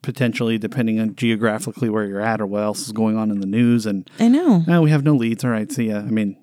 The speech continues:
Speaker 1: I can't imagine if that was someone in my family and we're just supposed to let it go.
Speaker 2: Well, that's what I'm, like, his family and friends are still working on this.
Speaker 1: Yeah.
Speaker 2: They're still trying so hard to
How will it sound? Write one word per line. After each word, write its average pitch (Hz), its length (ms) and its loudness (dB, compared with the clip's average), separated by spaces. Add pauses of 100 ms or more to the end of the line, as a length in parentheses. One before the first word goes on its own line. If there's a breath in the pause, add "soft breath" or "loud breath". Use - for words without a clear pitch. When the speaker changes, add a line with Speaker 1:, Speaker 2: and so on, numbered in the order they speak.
(180)
Speaker 1:
I 131 60 -6
can't 156 180 4
imagine 123 320 2
if 117 120 -4
that 110 140 -2
was 107 280 -8 (360)
someone 127 280 4
in 107 60 0
my 110 140 -2
family 98 420 -8 (120)
and 131 100 -2
we're 107 120 -4
just 104 160 -6
supposed 110 300 -4
to 110 80 -6
let 104 200 -4
it 101 140 -12
go. 101 260 -6 (480)
Speaker 2:
Well, 240 140 6
that's 254 200 4
what 269 80 6
I'm, 220 100 6
like, 190 260 2
his 185 220 2
family 220 600 4
and 180 140 4
friends 220 280 6
are 170 80 6
still 226 400 2
working 185 400 4
on 147 180 2
this. - 300 -4
Speaker 1:
Yeah. - 80 2
Speaker 2:
They're 196 80 6
still 220 280 2
trying 208 420 2
so 180 200 2
hard 175 500 2
to 151 420 0